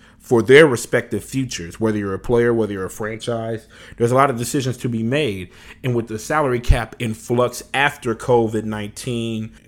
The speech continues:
cutting revenue streams across the league, there's a lot of contracts that teams currently have on their rosters that they would love,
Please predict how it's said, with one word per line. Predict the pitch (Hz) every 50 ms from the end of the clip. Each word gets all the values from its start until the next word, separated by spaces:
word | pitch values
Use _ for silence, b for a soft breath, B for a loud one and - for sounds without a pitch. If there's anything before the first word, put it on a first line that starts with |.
| _ _
cutting | - - 180 151 147 135 123
revenue | 120 120 113 113 110 107 110
streams | 107 - - 120 113 110 104 101
across | 107 - - 131 110 107 -
the | - - - 98
league, | 95 104 113 123 131 127
there's | 123 113 110
a | 110
lot | 113 117 120
of | 120
contracts | - - - 139 139 127 - - 127 123 120 - -
that | - 98 95 -
teams | - - 143 139 135 131 123 113 113 - B B B B B B B B B B B -
currently | - - 160 139 131 127 123
have | 127 131 123 120
on | 113 113
their | 107 104
rosters | 98 98 117 135 170 190 170 - - - 120 110 -
that | - 113 107 90
they | 120 135
would | 135 120 104
love, | 104 101 107 110 120 127 135 143 147 151 147 143 131 120 110 101 95 95